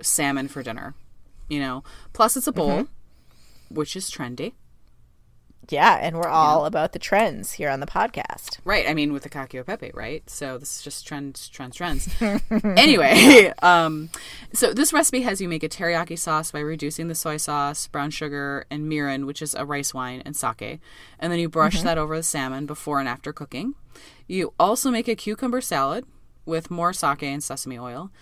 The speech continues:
Speaker 1: And then finally, you grill up some zucchini and pineapple, and all that <laughs> goes over white rice, <sighs> which,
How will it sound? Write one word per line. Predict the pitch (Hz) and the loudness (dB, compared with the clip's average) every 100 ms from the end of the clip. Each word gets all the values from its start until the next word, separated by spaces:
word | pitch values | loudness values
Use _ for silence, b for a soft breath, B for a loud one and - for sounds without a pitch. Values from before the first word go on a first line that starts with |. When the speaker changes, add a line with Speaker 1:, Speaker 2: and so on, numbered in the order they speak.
| b b b b | b b b b
Speaker 1:
And | 180 180 | 0 2
then | 185 | 0
finally, | - 320 415 330 196 175 | -2 0 2 2 0 0
you | 180 | -2
grill | 165 180 180 | -2 0 0
up | 180 | 0
some | 196 185 | -2 -2
zucchini | 190 190 170 156 147 | -4 -4 -4 -2 -4
and | 151 | -6
pineapple, | 185 165 139 135 135 139 127 B B B - | -6 -4 -4 -4 -6 -6 -10 B B B -2
and | 165 - - | -2 2 8
all | 214 247 247 240 | 12 12 12 10
that | 226 | 8
<laughs> | 196 | 10
goes | 226 196 | 10 10
over | 175 156 151 | 8 2 2
white | 143 139 - | 2 -2 0
rice, | 185 160 143 - - b b b b b b b b b - - - | 2 2 2 -2 -6 b b b b b b b b b -20 -16 -8
<sighs> | B B B B B - | B B B B B 0
which, | 277 - | 2 2